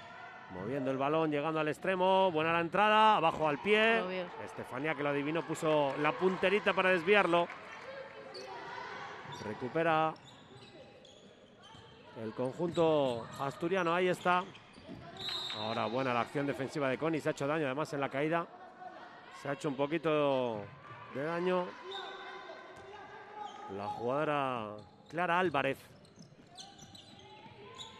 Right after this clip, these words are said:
Speaker 1: Defensa férrea, ¿eh? Defensa férrea, hay que cerrar,
Speaker 2: Sí.
Speaker 1: hay que cerrar la puerta, como nos gusta decir, por aquí no pasa, por aquí no pasa, Pevida.
Speaker 2: Uh.
Speaker 1: El lanzamiento y siete metros, y además
Speaker 2: Y
Speaker 1: va a
Speaker 2: dos
Speaker 1: haber
Speaker 2: minutos.
Speaker 1: dos minutos.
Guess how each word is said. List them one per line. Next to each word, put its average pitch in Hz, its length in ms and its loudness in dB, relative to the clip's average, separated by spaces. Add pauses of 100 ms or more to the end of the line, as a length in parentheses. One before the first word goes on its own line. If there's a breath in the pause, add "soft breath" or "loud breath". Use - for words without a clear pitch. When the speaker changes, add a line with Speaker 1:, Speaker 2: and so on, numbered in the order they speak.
Speaker 1:
Defensa 113 440 -8
férrea, 123 400 -2
¿eh? 127 40 -2
Defensa 139 440 -4
férrea, 147 320 2
hay 147 60 -2
que 156 120 0
cerrar, 156 360 2
Speaker 2:
Sí. 180 80 -4
Speaker 1:
hay 147 140 2
que 151 140 2
cerrar 160 260 2
la 160 140 4
puerta, 151 420 4 (120)
como 143 200 0
nos 147 140 2
gusta 175 260 2
decir, 165 340 2
por 151 140 2
aquí 151 140 0
no 170 100 6
pasa, 151 460 2
por 156 120 2
aquí 165 140 2
no 190 140 4
pasa, 208 260 6
Pevida. 247 600 8 (400)
Speaker 2:
Uh. 285 160 0
Speaker 1:
El 127 120 2
lanzamiento 160 460 4
y 180 60 8
siete 185 260 6
metros, 175 320 6
y 147 40 4
además 180 280 6
Speaker 2:
Y - 20 0
Speaker 1:
va 190 60 8
a 180 40 10
Speaker 2:
dos 185 60 8
Speaker 1:
haber 208 180 10
Speaker 2:
minutos. 214 320 -6 (120)
Speaker 1:
dos 143 160 2
minutos. 117 560 0